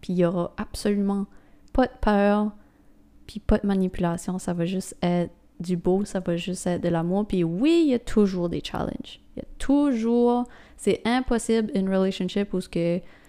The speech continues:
c'est toujours beau, là. Il va tout le temps avoir des challenges, il va tout le temps avoir, euh, des arguments, puis des, des petites mini-fights, puis des affaires, but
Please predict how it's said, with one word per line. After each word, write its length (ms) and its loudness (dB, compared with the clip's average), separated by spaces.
c'est 380 -2
toujours 680 4
beau, 320 2
là. 220 -6
Il 120 0
va 140 2
tout 200 0
le 40 0
temps 320 0
avoir 260 0
des 280 -2
challenges, 560 2
il 80 0
va 120 0
tout 140 -4
le 40 -8
temps 180 0
avoir, 540 -2
euh, 400 2
des 160 2
arguments, 640 2
puis 120 -6
des, 560 -2
des 200 -6
petites 300 -2
mini-fights, 760 2
puis 80 -8
des 180 2
affaires, 460 2
but 220 2